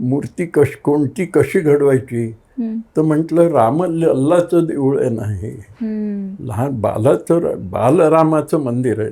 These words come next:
Speaker 1: ना. तुम्ही मूर्ती पाचव्या, सहाव्या वर्षाची जशी असते मुलाची आकृती, तर तशी मूर्ती तुम्ही केली पाहिजे, कारण आठव्या वर्षानंतर तो कुमार होतो, बाल राहत नाही. आधीच्या वयाची मूर्ती तुम्ही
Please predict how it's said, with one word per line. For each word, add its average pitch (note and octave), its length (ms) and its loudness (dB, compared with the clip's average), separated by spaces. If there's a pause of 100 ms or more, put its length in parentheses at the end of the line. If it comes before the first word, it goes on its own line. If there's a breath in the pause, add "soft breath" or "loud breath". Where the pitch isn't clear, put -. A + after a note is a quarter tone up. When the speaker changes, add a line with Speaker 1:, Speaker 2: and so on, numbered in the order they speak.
Speaker 1:
ना. G#2+ 100 -10 (140)
तुम्ही D3 240 0
मूर्ती C3+ 460 -2 (260)
पाचव्या, A#2+ 380 0
सहाव्या A#2+ 560 0 (140)
वर्षाची A#2+ 640 -4
जशी A2 340 -4
असते A2+ 340 -6
मुलाची G#2+ 800 -4
आकृती, A2 500 -6 (120)
तर F3 60 2
तशी D#3 400 -2
मूर्ती C#3+ 420 -2
तुम्ही A#2+ 400 -2
केली B2 300 0
पाहिजे, F#2 400 -6
कारण C#3 380 -2 (140)
आठव्या D3+ 340 -2
वर्षानंतर D3+ 760 -4 (120)
तो D#3+ 80 -2
कुमार C3+ 440 -2
होतो, A2 320 -4
बाल A2 340 -4
राहत - 380 -10
नाही. F#2+ 140 -18 (200)
आधीच्या C#3 540 0
वयाची C3 440 2
मूर्ती A#2+ 420 -6
तुम्ही G#2+ 340 -10